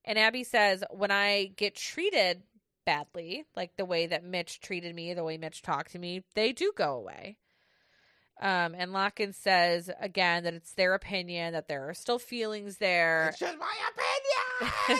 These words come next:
Speaker 2: opinion!
Speaker 1: <laughs> And he is there for their conversations, and that Abby just talks and Scott just nods his head.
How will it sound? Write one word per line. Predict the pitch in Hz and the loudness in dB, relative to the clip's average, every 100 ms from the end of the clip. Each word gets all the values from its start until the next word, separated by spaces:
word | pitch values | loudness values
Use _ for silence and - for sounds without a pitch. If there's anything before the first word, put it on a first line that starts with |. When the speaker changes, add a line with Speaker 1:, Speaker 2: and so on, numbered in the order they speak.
| 247 | 2
Speaker 2:
opinion! | 226 - | 0 -4
Speaker 1:
<laughs> | 233 - 233 240 - - - - - - - _ - | -6 -6 -8 -12 -16 -16 -14 -14 -16 -20 -20 _ -6
And | 208 185 180 170 165 | 0 2 2 0 -4
he | - 185 214 202 | -14 -10 0 0
is | 190 | 0
there | 190 185 190 | 4 6 6
for | 202 214 | 2 2
their | 202 | 0
conversations, | 202 196 190 202 - 180 180 180 165 160 170 | 2 -2 -2 -4 -2 -2 -2 0 0 -2 -10
and | - 185 175 | -8 -4 -2
that | 143 | 0
Abby | 165 165 185 | 2 0 0
just | 196 233 | -6 -6
talks | - 170 170 175 180 | -2 2 2 -2 -12
and | 170 | -14
Scott | - 160 165 | -6 -6 -6
just | 175 - | -14 -12
nods | - - | -14 -14
his | - | -16
head. | - - | -14 -14